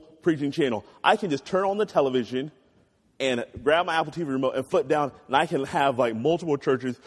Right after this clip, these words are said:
that's going down, and I can listen, watch preaching all the time. And I do it a lot 'cause I, I enjoy watching preaching. But I'm saying, man,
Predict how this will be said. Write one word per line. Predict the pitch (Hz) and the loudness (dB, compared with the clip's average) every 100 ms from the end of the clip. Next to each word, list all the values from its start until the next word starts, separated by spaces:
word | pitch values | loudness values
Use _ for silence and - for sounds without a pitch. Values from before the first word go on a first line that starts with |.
| - | -10
that's | 113 117 | -6 2
going | 160 160 | 2 4
down, | 135 131 | 2 4
and | 139 | 0
I | |
can | 143 | 2
listen, | 143 117 135 | -2 -2 2
watch | 143 127 | 2 2
preaching | - 135 135 | -2 -2 2
all | 131 | 0
the | |
time. | 127 135 104 - - | 2 0 0 -12 2
And | 185 | 2
I | |
do | 220 233 | 4 2
it | |
a | |
lot | 208 208 - | 2 0 0
'cause | 139 | 2
I, | 147 156 | 2 4
I | 147 | 2
enjoy | 156 151 175 | 2 4 2
watching | 175 175 165 151 | 4 0 0 -2
preaching. | 170 139 113 _ _ _ _ _ - _ | -4 -4 -14 _ _ _ _ _ -20 _
But | 214 | -2
I'm | |
saying, | 196 214 196 | 0 -4 -2
man, | 233 240 | -2 -4